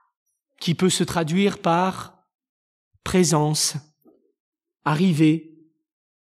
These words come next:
venue. Dans le langage du monde de l'Antiquité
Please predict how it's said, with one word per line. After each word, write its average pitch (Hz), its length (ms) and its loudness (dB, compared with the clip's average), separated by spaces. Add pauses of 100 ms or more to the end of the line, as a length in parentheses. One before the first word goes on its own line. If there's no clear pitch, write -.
(260)
venue. 160 560 2 (2000)
Dans 185 160 2
le 208 100 4
langage 202 480 2
du 175 180 -2
monde 208 300 2
de 165 160 4
l'Antiquité 175 960 0